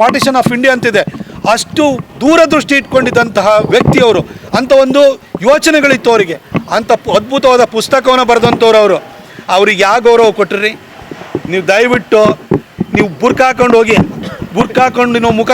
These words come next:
ತೋರ್ಸಕ್ಕೆ ನಿಮ್ಮ ಕೈಲಿ ಅಂಬೇಡ್ಕರ್ ವಿಚಾರ ಬಂದರೆ ತೋರ್ಸಕ್ಕೆ ನಿಮ್ಮ ಮುಖ ಇಲ್ಲ ನಿಮಗೆ. ದಯವಿಟ್ಟು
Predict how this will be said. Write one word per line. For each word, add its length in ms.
ತೋರ್ಸಕ್ಕೆ 320
ನಿಮ್ಮ 160
ಕೈಲಿ 180
ಅಂಬೇಡ್ಕರ್ 460
ವಿಚಾರ 200
ಬಂದರೆ 200
ತೋರ್ಸಕ್ಕೆ 540
ನಿಮ್ಮ 200
ಮುಖ 100
ಇಲ್ಲ 120
ನಿಮಗೆ. 300
ದಯವಿಟ್ಟು 300